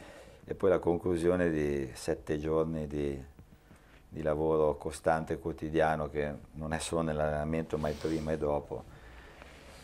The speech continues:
E poi sono veramente delle sfumature che ti fanno vincere il campionato di un punto o perderlo di un punto.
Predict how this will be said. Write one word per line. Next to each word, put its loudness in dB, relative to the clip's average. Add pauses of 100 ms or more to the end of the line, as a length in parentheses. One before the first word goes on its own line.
(480)
E -6
poi 6
sono 6
veramente 6
delle 6
sfumature 6
che 4
ti 0
fanno 4
vincere 4
il 0
campionato 2
di 4
un 0
punto -2
o 2
perderlo 0
di -4
un -6
punto. -12